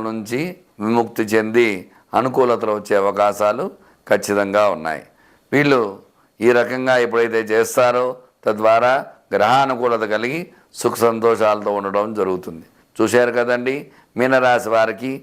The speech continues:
ఈ నెలలో ఏ రకంగా ఉండబోతోంది, ఎటువంటి నియమాలు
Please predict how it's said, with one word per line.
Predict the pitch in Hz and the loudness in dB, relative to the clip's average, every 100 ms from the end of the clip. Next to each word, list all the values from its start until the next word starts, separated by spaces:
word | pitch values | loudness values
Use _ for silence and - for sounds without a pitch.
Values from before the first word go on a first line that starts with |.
| - - _ 110 | -18 -20 _ -2
ఈ | 117 117 | 2 4
నెలలో | 117 117 120 131 135 _ - 110 | 2 2 0 -2 -6 _ -2 4
ఏ | 131 127 | 4 2
రకంగా | 113 120 113 107 | -2 -2 0 0
ఉండబోతోంది, | 107 104 104 101 101 101 117 131 - _ - | 0 0 0 0 -2 -2 -4 -6 -14 _ -2
ఎటువంటి | 104 117 113 107 | 0 2 0 -2
నియమాలు | 113 127 131 | -2 2 2